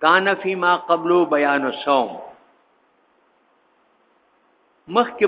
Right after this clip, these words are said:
بیان د روزې و. وتعینه برؤیت هلال رمضان. تعین د روزې راځي په لیدو د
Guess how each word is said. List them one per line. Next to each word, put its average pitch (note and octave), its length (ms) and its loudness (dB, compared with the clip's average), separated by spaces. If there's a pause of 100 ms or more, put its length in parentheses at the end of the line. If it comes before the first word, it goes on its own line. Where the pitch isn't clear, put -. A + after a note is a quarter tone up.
بیان F3+ 280 4
د D#3+ 40 0
روزې D3 440 0
و. A2+ 220 -2 (1800)
وتعینه F3 800 0 (200)
برؤیت F3+ 440 2
هلال D3 460 2 (120)
رمضان. A#2 540 -2 (3000)
تعین A3 440 -2
د G#3+ 60 4 (100)
روزې F#3 380 2
راځي F3+ 380 2 (180)
په F3 60 0 (100)
لیدو D#3 380 4
د F3 100 0